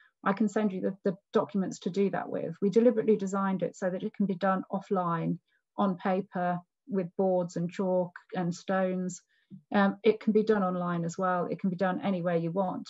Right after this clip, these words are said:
But if you want to look at those ethics and perhaps look at them in light of the new ones as well, and feed back to us, this is an iterative process, and we see this as a constantly iterative process.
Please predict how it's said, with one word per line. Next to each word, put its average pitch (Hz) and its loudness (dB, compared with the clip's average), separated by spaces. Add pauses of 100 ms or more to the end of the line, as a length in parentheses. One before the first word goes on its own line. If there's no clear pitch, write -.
But - -2
if 202 0
you 220 4
want 190 0
to - -6
look 190 -2
at - -6
those 180 0
ethics - -4
and 185 -8
perhaps - -10
look 190 -6
at - -10
them 185 -4
in 175 -4
light 185 -2
of - -14
the 180 -2
new 196 2
ones 180 -4
as 170 -8
well, 190 -2 (880)
and 208 4
feed 202 4
back 226 0
to 190 -4
us, 180 -6
this 214 4
is 214 6
an 196 2
iterative 175 -4
process, 196 -4
and 175 -2
we 185 -2
see 185 0
this 180 -6
as 165 -8
a 180 -8
constantly - -4
iterative 165 -8
process. 160 -8